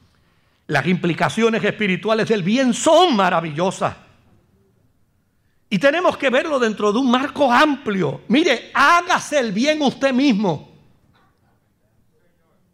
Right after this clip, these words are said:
Porque quien no se hace bien a sí mismo, no puede hacerle bien a otros.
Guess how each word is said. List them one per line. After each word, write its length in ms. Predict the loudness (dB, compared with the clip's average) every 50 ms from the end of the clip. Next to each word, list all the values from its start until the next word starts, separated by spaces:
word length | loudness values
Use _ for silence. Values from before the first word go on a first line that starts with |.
| _ _ _ _ _ _ _ _ _ _ _ _ _ 2
Porque 340 | 2 2 4 2 0 -2
quien 300 | 0 0 0 0 2 4
no 160 | 4 4 4 4
se 220 | 2 0 2 2
hace 320 | 2 2 2 -2 -4 -2
bien 360 | -2 0 0 0 0 0 0 -2
a 80 | -2
sí 200 | -2 -2 -4 -2
mismo, 580 | 0 0 0 0 -2 -2 -4 -6 -6 -8 -14 -20 -20 _ _ _ _ _ _ _ _ _
no 200 | 2 2 2 2
puede 280 | 2 2 2 2 2
hacerle 520 | 0 -2 -2 -2 -2 -2 -2 -2 -2 -2 -2
bien 360 | 0 0 0 0 0 0 -2
a 120 | -2 0
otros. 640 | 0 0 0 0 -2 -4 -4 -4 -6 -10 -16 -20 -20